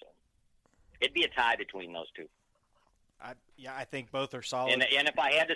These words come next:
Speaker 1: say, if I had to say one thing to the viewing audience that doesn't wanna consider either one of those,
Speaker 2: <laughs>
Speaker 1: se-, it'd be security cover, security cover, security cover.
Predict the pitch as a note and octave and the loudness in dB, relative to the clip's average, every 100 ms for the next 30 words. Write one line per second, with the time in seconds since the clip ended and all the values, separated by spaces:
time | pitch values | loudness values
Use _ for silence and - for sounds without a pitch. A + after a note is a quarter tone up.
0 | - E3 D3 C3+ - - - B2+ A2 C#3 | 2 4 4 2 -2 -16 -6 -2 2 2
1 | C3+ - A#2+ G#2+ G#2 A2+ C3 C#3+ D3 D3+ | 2 0 -2 -2 -2 0 0 -2 0 0
2 | D#3 D3+ - A#2 G#2 F2 B2+ G3 F#3+ G3 | -4 -14 -14 -8 -6 -2 0 2 4 2
3 | G#3 A3 C4 _ _ _ _ _ _ _ | 2 -2 -4 _ _ _ _ _ _ _
4 | - _ _ _ - G#2+ - _ A2+ A2 | -20 _ _ _ 0 0 0 _ -2 0
5 | A#2+ A2 A#2 A2+ G#2+ - A#2+ A2+ A#2 A2 | 0 4 2 2 -6 -4 -2 0 0 0
6 | A2 A2+ A2 G#2 A#2+ - - A3+ G#3+ - | 0 0 2 2 0 0 0 2 0 -2
7 | G#3+ - G#3+ - G3+ - _ - _ - | -4 0 -2 0 -4 -4 _ -20 _ -12
8 | B2 - B2+ A#2 B2+ A#2+ A#2 - - - | -12 -6 -4 -2 2 2 2 -2 -8 -2
9 | C3+ C#3+ C#3+ C#3+ C3 C3+ - A#2+ A#2 A2 | 0 2 2 0 -2 -2 -6 -2 0 0
10 | G#2+ G#2+ G2+ - - F2+ E2 - - - | -2 -2 -2 -6 -6 -6 -6 -10 -12 -12